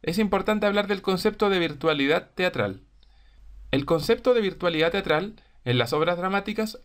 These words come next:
hace referencia a que su objetivo es ser representada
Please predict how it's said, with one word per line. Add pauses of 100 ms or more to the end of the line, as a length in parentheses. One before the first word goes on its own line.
hace
referencia
a
que (240)
su
objetivo
es
ser
representada